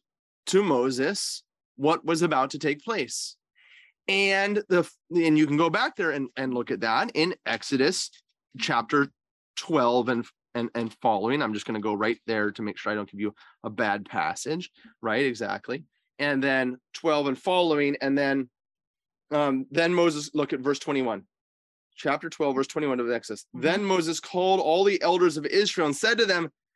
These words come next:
Speaker 1: "Select lambs for yourselves according to your families and kill the Passover lamb and take a bunch of hyssop and dip it in the blood, which is, uh, so forth and so forth."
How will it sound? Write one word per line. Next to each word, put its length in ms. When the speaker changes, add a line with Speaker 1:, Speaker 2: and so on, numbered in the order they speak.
Speaker 1:
"Select 420
lambs 380
for 80
yourselves 500
according 380
to 60
your 80
families 420
and 120
kill 220
the 80
Passover 520
lamb 220
and 100
take 200
a 80
bunch 220
of 80
hyssop 340
and 160
dip 240
it 100
in 40
the 100
blood, 360
which 140
is, 140
uh, 560
so 220
forth 160
and 100
so 200
forth." 200